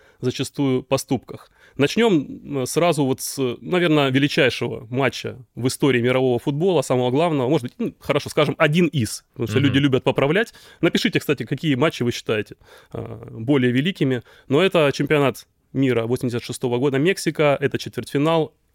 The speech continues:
Speaker 1: Аргентина, Англия, недавно отгремела Фолклендская война, и тот самый поступок, э, великого Диего Армандо, м, который, который он объявил местью англичанам,
Speaker 2: Мгм.
Speaker 1: э, за Фолкленды. Э,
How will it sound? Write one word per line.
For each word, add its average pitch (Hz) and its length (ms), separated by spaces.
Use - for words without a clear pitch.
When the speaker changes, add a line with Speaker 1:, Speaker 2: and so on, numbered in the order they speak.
Speaker 1:
Аргентина, 123 800
Англия, 156 540
недавно 131 400
отгремела 123 400
Фолклендская 123 460
война, 156 600
и 139 380
тот 185 180
самый 170 240
поступок, 143 640
э, 113 340
великого 120 540
Диего 127 380
Армандо, 131 760
м, - 280
который, 123 400
который 180 320
он - 80
объявил 147 320
местью 127 560
англичанам, 139 600
Speaker 2:
Мгм. 143 100
Speaker 1:
э, 131 120
за 113 260
Фолкленды. 151 540
Э, 113 300